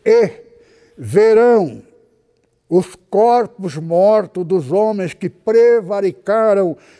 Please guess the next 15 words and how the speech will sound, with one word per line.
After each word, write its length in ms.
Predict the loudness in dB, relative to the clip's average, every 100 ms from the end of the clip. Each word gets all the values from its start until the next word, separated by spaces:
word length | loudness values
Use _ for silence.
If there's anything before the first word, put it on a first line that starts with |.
| _
contra 400 | -2 -2 -2 -2
mim, 480 | 0 0 -2 -6 -14 _ _ _ _ _ _ _ _ _ _ -20 _ -2
porque 320 | 0 0 0
o 80 | 0
seu 260 | 2 0
bicho 960 | 0 -2 -2 -2 -4 -4 0 0 -2 -6 _ _ _ _ _ _
nunca 480 | -6 0 0 0 -4
morrerá, 840 | -2 -2 0 0 0 0 -2 -4 _ _ _ _ _ _ _ _ _ _ -4
e 100 | 0
o 80 | 0
seu 300 | 0 0 0
fogo, 680 | -6 -2 2 2 0 -4 -8 -20 -20 _ _ _ _ _ _ _ _ -8
nem 280 | -2 -2
seu 240 | -2 0 -2
fogo 760 | -2 0 2 2 0 -6 -8